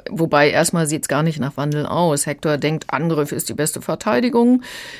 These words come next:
In der Stadt geht nämlich gerade ein Dieb um, der alle möglichen wertvollen, beliebten Skulpturen klaut.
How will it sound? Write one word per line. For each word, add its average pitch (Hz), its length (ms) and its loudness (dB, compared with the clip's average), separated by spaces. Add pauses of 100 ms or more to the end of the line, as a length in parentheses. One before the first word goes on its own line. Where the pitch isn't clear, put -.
In 165 100 2
der 160 140 2
Stadt 151 300 -4
geht 165 240 0
nämlich 156 280 -2
gerade 151 340 -2
ein 147 240 0
Dieb 190 380 0
um, 165 360 4
der 175 140 2
alle 156 140 -2
möglichen 156 560 -4
wertvollen, 151 640 -2
beliebten 151 460 -4
Skulpturen 170 880 -4
klaut. 143 680 -4